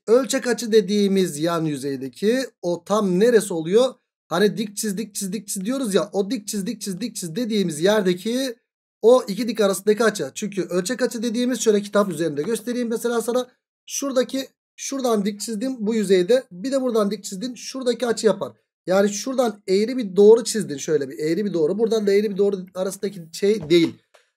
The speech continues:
E, o zaman burada ölçek açısı kaç derece demişti? Otuz derece. O zaman şu dik çiz, dik çiz, dik çiz olayını yapalım. Dik çiz, dik çiz,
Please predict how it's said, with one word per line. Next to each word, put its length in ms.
E, 80
o 120
zaman 320
burada 420
ölçek 340
açısı 260
kaç 260
derece 280
demişti? 300
Otuz 280
derece. 260
O 120
zaman 200
şu 220
dik 180
çiz, 200
dik 160
çiz, 180
dik 140
çiz 140
olayını 280
yapalım. 400
Dik 220
çiz, 340
dik 200
çiz, 340